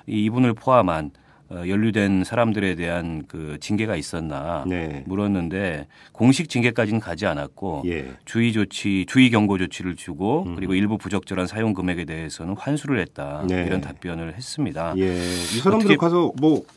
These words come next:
Speaker 2: 뭐 몇십만 원씩 쓴 건가요? 그러면 그때?
Speaker 1: 그 총액이 육천만 원 정도 돼가지고
Speaker 2: 아, 예.
Speaker 1: 굉장히 큰 무리가 있었습니다. 한 삼 년
Speaker 2: 오.
Speaker 1: 동안에.
Speaker 2: 수십 차례 들락거렸나요?
Speaker 1: 네, 그 돈을 모두 다 회수하는 건 아니고
Speaker 2: 예.
Speaker 1: 그 중에 이제 뭐 그 개인적인 유용이라든지
Speaker 2: 예.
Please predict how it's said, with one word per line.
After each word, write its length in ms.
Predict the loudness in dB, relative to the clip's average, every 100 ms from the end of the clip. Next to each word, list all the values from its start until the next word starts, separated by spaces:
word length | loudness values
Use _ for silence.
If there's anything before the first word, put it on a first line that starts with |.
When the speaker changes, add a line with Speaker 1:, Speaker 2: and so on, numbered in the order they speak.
| -4
Speaker 2:
뭐 300 | 0 0 -2
몇십만 400 | 0 0 4 4
원씩 160 | 4 -2
쓴 180 | -2 0
건가요? 340 | 0 0 -2
그러면 300 | -2 -2 0
그때? 140 | -2 0
Speaker 1:
그 200 | 2 2
총액이 680 | -2 -2 2 2 2 0 -2
육천만 420 | -2 0 4 6
원 120 | 6
정도 220 | 4 0 0
돼가지고 720 | -2 0 0 0 0 0 4
Speaker 2:
아, 0 |
예. 60 |
Speaker 1:
굉장히 320 | 6 8 6 4
큰 240 | 0 0
무리가 240 | 0 -2
있었습니다. 540 | -2 -6 -10 -10 -10 -8
한 60 |
삼 140 | -4 0
년 180 | 0 0
Speaker 2:
오. 20 |
Speaker 1:
동안에. 480 | -2 -6 -4 -4 -6 -12 -20 -20 -16
Speaker 2:
수십 300 | -4 2 2
차례 200 | 2 2
들락거렸나요? 520 | 2 2 0 2 2 4
Speaker 1:
네, 300 | 2 0 -4
그 220 | -2 0 2
돈을 420 | 2 4 4 4
모두 220 | 2 2
다 120 | 4
회수하는 360 | 4 2 2 2
건 100 | 2
아니고 520 | 0 -2 -4 -4 -2
Speaker 2:
예. 160 | -2 -4 -10 _
Speaker 1:
그 140 | 0 2
중에 380 | 4 6 6
이제 220 | 4 2 2
뭐 420 | 2 2 0 -4
그 260 | -8 -8 -6
개인적인 500 | -2 0 2 2 0
유용이라든지 760 | 2 2 2 0 -2 -6 -8 -4
Speaker 2:
예. 360 | -2 -2 -4